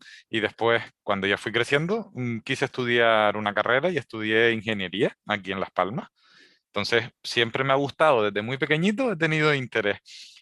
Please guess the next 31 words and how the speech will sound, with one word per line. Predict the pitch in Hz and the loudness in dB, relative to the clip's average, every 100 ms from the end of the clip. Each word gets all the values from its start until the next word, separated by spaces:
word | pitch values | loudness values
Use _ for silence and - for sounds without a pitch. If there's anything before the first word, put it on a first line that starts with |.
| _ - | _ -6
Y | 120 113 113 110 107 107 | -2 0 2 2 2 2
estudié | - 107 104 107 | 0 -4 0 0
también | 107 131 135 147 156 | 0 0 0 0 0
para | 127 113 | 2 2
poder | 98 101 101 101 98 98 | 2 2 2 2 0 -2
conocer | 117 104 - 113 - | -4 -4 -2 -2 0
todas | 113 104 | 0 0
esas | - 98 | -2 -10
respuestas | 98 120 - 104 | -4 -2 -2 -2
que | 101 | 0
tenía | 95 107 143 110 | 0 0 0 0
o | 101 | 0
de | 107 | -2
esas | 110 - | -4 -2
preguntas | 110 120 113 - | -2 -2 -4 -4
que | 101 | -2
tenía. | 104 131 104 _ - - - | 0 0 -2 _ -20 -20 -12
Lo | - | -6
que | - | -4
pasa | - 104 | 0 2
que | |
después, | 110 - 139 | 2 4 2
cuando | 101 92 | 0 -2
ya | 92 92 98 95 98 98 | 0 2 2 2 2 -2
empecé, | 101 104 - 113 107 104 | -4 -6 -2 0 2 4
acabé | 98 87 92 | 2 2 0
el | 101 101 | -2 0
cole, | 147 196 | 0 2
acabé | 208 117 95 98 | 0 -2 -2 -2
la | |
universidad, | 101 107 - 131 180 | -2 -4 -2 0 0